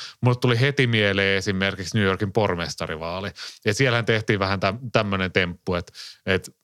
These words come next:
valittiin tää poliisipäällikkö, jonka nimeä nyt en enää muista. Ei ollut Andrew Yang, joka valittiin. <laughs> Niin tuota, et,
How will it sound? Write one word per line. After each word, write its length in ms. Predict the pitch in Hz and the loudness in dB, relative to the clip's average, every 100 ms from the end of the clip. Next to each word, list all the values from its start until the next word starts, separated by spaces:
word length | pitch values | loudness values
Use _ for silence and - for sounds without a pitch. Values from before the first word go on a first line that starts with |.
| 123 | 0
valittiin 380 | 113 104 104 98 | 2 2 0 0
tää 120 | 95 | 2
poliisipäällikkö, 640 | 113 107 98 98 92 98 | 2 2 2 0 0 0
jonka 160 | 98 104 | 0 2
nimeä 340 | 104 104 92 | 0 2 0
nyt 220 | 90 90 | -2 -4
en 100 | 90 | -4
enää 320 | 87 87 90 107 | -4 -2 -4 -4
muista. 440 | 117 127 - 113 - | 0 0 0 -2 -4
Ei 200 | 104 95 | -4 -2
ollut 180 | 92 98 | 2 2
Andrew 280 | 101 92 90 | 2 0 0
Yang, 260 | 113 131 107 | 2 2 0
joka 200 | 104 104 | 2 2
valittiin. 520 | 101 98 - 98 90 | 2 0 2 0 0
<laughs> 60 | - - - - - - 196 - 117 | -6 -12 -14 -10 -8 0 0 2 4
Niin 180 | 117 104 - | 4 4 2
tuota, 520 | 107 101 - 104 98 - - - | 2 2 2 0 0 -6 -16 -4
et, 240 | 120 104 | -2 -2